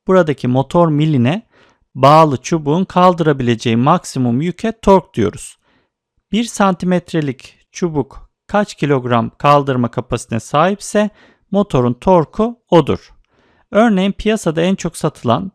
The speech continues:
Tower Pro S G doksan R C mini servo motorun torku bir nokta sekiz kilogramdır. Burada bir santimetrelik bir çubuğu bu sor-, servo motora bağlarsak o çubuğun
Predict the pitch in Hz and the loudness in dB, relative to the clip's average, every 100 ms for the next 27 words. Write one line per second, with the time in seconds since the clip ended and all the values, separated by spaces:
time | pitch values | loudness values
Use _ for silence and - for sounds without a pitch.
0 | _ 190 196 185 165 - 123 175 - - | _ 2 4 4 0 -4 -2 -4 -6 -2
1 | 175 165 170 165 160 - 151 180 190 156 | -2 0 -2 -2 -4 -4 -4 -4 -2 0
2 | 170 - 175 160 135 120 - 165 160 135 | 0 -2 -4 -2 -2 -4 -2 -2 0 -2
3 | 120 113 120 - 185 147 - 220 - _ | -2 -2 -4 0 0 0 -2 -4 -6 _
4 | _ - 220 165 139 - 220 190 - 254 | _ -2 2 2 0 -4 -4 -4 -6 -10
5 | - - 185 170 139 113 95 - - - | -12 -2 4 4 6 2 0 -6 -18 -20
6 | _ - 226 160 120 - - _ 180 196 | _ 0 2 2 0 -2 -6 _ 0 0
7 | 185 - _ _ _ - 151 143 139 135 | 0 -8 _ _ _ -6 0 0 0 -4
8 | 131 - 120 - 156 143 147 139 123 127 | -4 -6 -8 -6 -6 -4 -6 -4 -4 -4
9 | - 139 139 - 143 139 127 117 117 110 | -2 -2 -2 -4 -2 0 -2 -4 -4 -2
10 | 120 123 135 135 120 117 - - 156 - | 2 4 4 2 0 -10 -10 -6 -6 -6
11 | 123 117 151 | -4 -2 -2